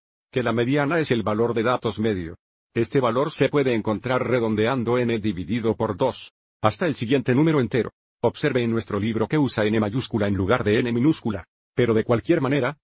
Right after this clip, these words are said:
n representa una serie de valores de datos. Si los valores de los datos numéricos son pares, lo cual no es nuestro caso,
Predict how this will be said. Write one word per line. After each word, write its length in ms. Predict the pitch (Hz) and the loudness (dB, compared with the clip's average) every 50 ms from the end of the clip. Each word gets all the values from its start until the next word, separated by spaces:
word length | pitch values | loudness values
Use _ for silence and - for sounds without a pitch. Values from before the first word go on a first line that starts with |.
| _ _ | _ _
n 180 | 131 143 165 156 | 0 0 0 0
representa 480 | 139 - 117 110 - 147 156 151 147 | -2 -4 -4 -4 -2 -2 -2 0 -2
una 180 | 139 139 127 113 | 0 0 0 0
serie 260 | - 135 117 113 113 | 0 0 0 2 0
de 80 | 98 104 | 0 0
valores 360 | 98 98 113 127 139 147 110 | 0 0 0 0 0 0 -2
de 100 | 120 113 | 0 0
datos. 400 | 113 104 101 - - - - _ _ _ _ | 0 -2 -4 -8 -18 -20 -20 _ _ _ _
Si 180 | _ - - 131 | _ -6 -4 0
los 180 | 113 117 98 95 | 0 0 0 0
valores 400 | 101 101 117 127 135 147 120 104 | 0 0 0 0 0 -2 0 0
de 80 | 120 | 0
los 160 | 110 120 107 | 0 0 2
datos 280 | 92 131 135 - 156 127 | 2 0 2 2 -2 -2
numéricos 520 | 117 131 143 160 143 117 101 - 104 98 | 0 0 0 0 0 0 0 -2 -4 -4
son 180 | - - 117 98 | -2 -6 -6 -2
pares, 460 | - 113 101 98 120 156 - - _ _ _ _ | 0 0 2 2 0 -2 -4 -12 _ _ _ _
lo 200 | 117 110 123 - | 0 0 0 2
cual 260 | - 117 120 135 143 | 2 2 2 2 2
no 100 | 131 123 | 2 0
es 160 | 117 104 - | 0 0 -2
nuestro 360 | 135 147 135 - - 101 104 | -2 -2 -2 -2 -2 -4 -2
caso, 400 | - 131 127 117 - 117 107 104 | -2 -2 -4 -4 -4 -4 -6 -6